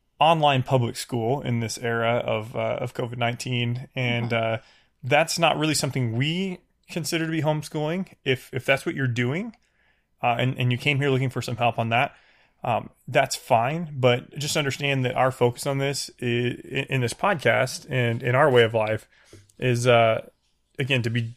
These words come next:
Speaker 1: journeying toward independence, right? So we don't see public schooling really falling in the realm of what we consider homeschooling. Uh, however, some of these principles might still apply to you in terms of figuring out how to do things. But again, you're gonna have a lot less flexibility,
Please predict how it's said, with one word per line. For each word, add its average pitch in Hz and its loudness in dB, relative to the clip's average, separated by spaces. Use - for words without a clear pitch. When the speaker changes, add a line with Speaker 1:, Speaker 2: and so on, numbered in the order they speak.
Speaker 1:
journeying 139 0
toward 123 4
independence, 110 -2
right? 113 0
So 120 -2
we 156 2
don't 170 4
see 131 0
public 127 0
schooling 117 -2
really 117 -2
falling 117 0
in 110 -2
the 107 -4
realm 107 -2
of 101 -6
what 110 -4
we 123 -6
consider 113 -10
homeschooling. 123 -10
Uh, 123 -4
however, 143 4
some 190 0
of 240 0
these 202 -2
principles 175 -4
might 127 -4
still 147 -2
apply 123 4
to 117 0
you 139 -2
in 131 -6
terms 120 -2
of 107 -8
figuring 120 -2
out 120 -2
how 117 0
to 123 -6
do 120 -2
things. 135 -2
But 127 0
again, 131 0
you're 131 -4
gonna 170 0
have 147 -4
a 143 2
lot 143 6
less 127 -2
flexibility, 127 0